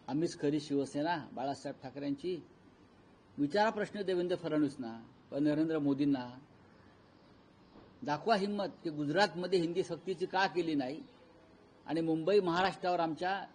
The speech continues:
हिंदी का लादताय, हे विचारण्याची हिंमत एकनाथ शिंदे आणि त्यांच्या बगलबच्च्यांमध्ये आहे का? आहे का?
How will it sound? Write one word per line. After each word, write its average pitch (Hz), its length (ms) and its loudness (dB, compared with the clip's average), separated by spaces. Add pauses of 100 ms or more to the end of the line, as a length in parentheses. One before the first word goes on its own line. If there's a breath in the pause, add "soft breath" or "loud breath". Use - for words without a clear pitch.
(120)
हिंदी 151 240 -4
का 180 260 2
लादताय, 139 460 0 (460)
हे 185 180 4
विचारण्याची 170 640 0
हिंमत 151 420 -6
एकनाथ 165 380 -4
शिंदे 160 340 -2
आणि 160 200 2
त्यांच्या 151 340 -2
बगलबच्च्यांमध्ये 160 800 -2
आहे 160 140 0
का? 196 260 -6 (1900)
आहे 170 180 2
का? 185 160 -4